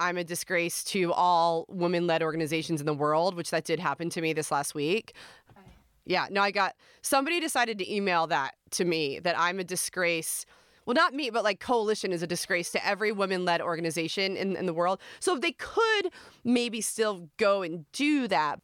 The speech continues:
Speaker 1: In a perfect world, people would think twice and act once. Yeah. Maybe sitting with a print magazine,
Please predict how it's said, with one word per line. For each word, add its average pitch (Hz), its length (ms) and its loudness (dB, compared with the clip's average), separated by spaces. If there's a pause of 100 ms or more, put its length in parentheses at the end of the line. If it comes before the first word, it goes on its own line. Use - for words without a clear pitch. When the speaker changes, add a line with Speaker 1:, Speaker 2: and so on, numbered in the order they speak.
Speaker 1:
In 247 140 0
a 233 60 -2
perfect 285 420 -6
world, 202 320 2
people 214 300 -2
would 185 300 -2
think 196 260 -2
twice 170 340 -2
and 147 100 -2
act 143 220 -6
once. - 460 -4 (580)
Yeah. - 160 -4 (2000)
Maybe 190 260 0
sitting 165 500 -2
with 165 160 -2
a 156 60 -4
print - 260 -6
magazine, 143 640 -2